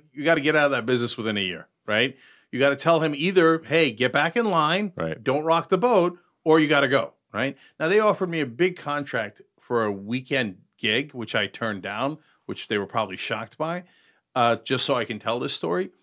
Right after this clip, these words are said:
Speaker 1: But you don't wanna rock the boat if it's your boat.
Speaker 2: Hmm. T-, so with that, like, talk to me a bit about,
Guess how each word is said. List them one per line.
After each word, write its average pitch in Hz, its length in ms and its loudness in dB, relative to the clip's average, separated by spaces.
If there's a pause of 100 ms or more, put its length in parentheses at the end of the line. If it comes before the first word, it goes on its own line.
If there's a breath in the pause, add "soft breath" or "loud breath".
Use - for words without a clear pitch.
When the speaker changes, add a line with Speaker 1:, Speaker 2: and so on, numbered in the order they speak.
(680)
Speaker 1:
But 151 240 -4
you 151 60 -2
don't 175 140 0
wanna 247 160 -2
rock 208 260 -4
the 196 60 0
boat 214 340 -2 (200)
if 131 120 -2
it's 143 180 0
your 123 160 2
boat. 107 340 -2 (340)
Speaker 2:
Hmm. 90 260 -8 (560 loud breath)
T-, 165 160 -2
so 139 400 2 (300)
with 143 340 2
that, 101 420 2
like, 92 260 -6
talk 120 240 -2
to - 120 -8
me 127 80 0
a 113 40 -2
bit 107 160 2
about, 90 500 0